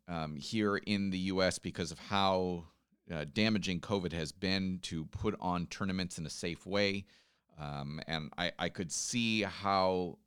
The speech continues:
uh, much of a, a challenge it was for the tournament organizers to put it on. Um,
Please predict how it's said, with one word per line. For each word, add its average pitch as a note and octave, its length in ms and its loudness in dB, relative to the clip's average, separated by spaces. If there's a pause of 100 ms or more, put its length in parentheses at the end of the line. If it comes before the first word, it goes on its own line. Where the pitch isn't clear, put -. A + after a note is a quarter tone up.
(120)
uh, A#1+ 260 -10
much G#2+ 440 2
of F#2 100 2
a, F2+ 160 6
a F#2 80 0
challenge G2+ 500 0
it C#2+ 100 0
was F2+ 380 2
for F#2+ 200 -2
the D#2 100 -6
tournament F#2 400 -2
organizers A#2+ 680 -2
to - 80 -12
put B2+ 180 -4
it A#2+ 80 -4
on. B2+ 340 0 (600)
Um, E2+ 440 0